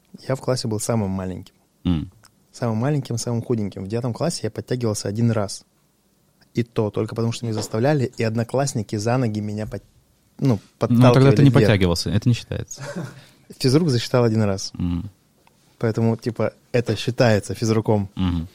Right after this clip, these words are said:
Speaker 1: Ну, для меня, да, это не считается. Но потом, типа, с девят-, с девятого по одиннадцатый класс, я в-, ой, по десятый класс за лето я вымахал на двадцать пять сантиметров.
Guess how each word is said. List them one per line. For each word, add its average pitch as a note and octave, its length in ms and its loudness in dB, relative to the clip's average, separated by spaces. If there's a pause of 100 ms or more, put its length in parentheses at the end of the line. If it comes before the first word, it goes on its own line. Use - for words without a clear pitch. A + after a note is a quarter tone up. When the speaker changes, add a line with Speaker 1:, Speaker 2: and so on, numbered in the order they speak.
(420)
Speaker 1:
Ну, C3 140 4
для G#2+ 180 4
меня, D3+ 140 2
да, A#2 100 2
это G#2+ 160 -2
не G2 60 -4
считается. - 480 -8 (140)
Но A2 120 -2
потом, E3 240 2
типа, - 240 -4
с G2+ 80 -4
девят-, A2+ 360 0
с A2 120 -14
девятого A2 340 -2
по G2 500 -6 (280)
одиннадцатый G#2+ 460 -6
класс, - 360 -6
я G#2 80 -4
в-, G#2 240 -12
ой, G2+ 180 0 (140)
по G#2+ 60 -6
десятый G#2+ 280 -4
класс - 300 -4
за G2+ 160 -8
лето A#2+ 200 -2
я G#2 40 0
вымахал A2 260 -2
на G2+ 60 -4
двадцать G2+ 200 -4
пять A2 140 -4
сантиметров. G2 460 -8